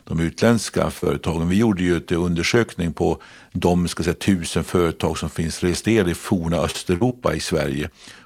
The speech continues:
och upptäckte ju att minst åttio procent bryter mot olika typer av regler. Eh, sen tycker jag det är viktigt att komma ihåg också att de anger det här med att man inte har kollektivavtal. Ja, det är ju inte ett regelbrott i sig själv.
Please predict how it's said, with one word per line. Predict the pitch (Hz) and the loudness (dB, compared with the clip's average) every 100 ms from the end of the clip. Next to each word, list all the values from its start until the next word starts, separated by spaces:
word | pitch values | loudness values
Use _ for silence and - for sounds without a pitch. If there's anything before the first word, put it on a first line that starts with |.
| - | 2
och | 95 | 2
upptäckte | 90 - 73 - | 2 0 -2 -2
ju | 82 | -4
att | 76 - - | -2 -6 -2
minst | 95 107 101 71 - | 4 4 4 0 -2
åttio | 82 - - 82 | -4 -4 -8 -8
procent | - 131 87 69 | 0 2 2 -2
bryter | - 80 71 80 | -4 -6 -4 -4
mot | 80 80 | -2 -4
olika | 76 76 76 | -4 -4 -4
typer | - 73 78 | -2 -4 -2
av | 78 | 0
regler. | 87 147 107 62 90 - _ - - - - | 2 2 0 -4 -6 -10 _ -20 -20 -20 -14
Eh, | - 90 87 87 85 80 71 - - | -2 2 2 2 0 -2 -4 -6 -8
sen | - 113 | -4 -2
tycker | |
jag | |
det | 180 | 2
är | |
viktigt | 127 123 | 0 2
att | |
komma | 117 113 | 2 4
ihåg | 98 101 | 6 4
också | 101 104 - | 2 0 -2
att | 98 | -2
de | 98 | 0
anger | 98 95 95 | 2 2 2
det | 92 | 0
här | |
med | 90 90 | 0 0
att | |
man | 98 | 0
inte | 98 90 | 0 0
har | |
kollektivavtal. | - 95 95 117 92 90 87 165 98 - - | 0 0 2 0 2 0 2 2 2 -2 -18
Ja, | - | -8
det | 92 | -2
är | 131 | 0
ju | |
inte | 147 | 0
ett | 123 | 0
regelbrott | 120 113 90 82 87 - | 2 2 2 0 -2 -2
i | |
sig | 92 - | -4 -2
själv. | 98 - 92 78 95 | -2 0 0 0 0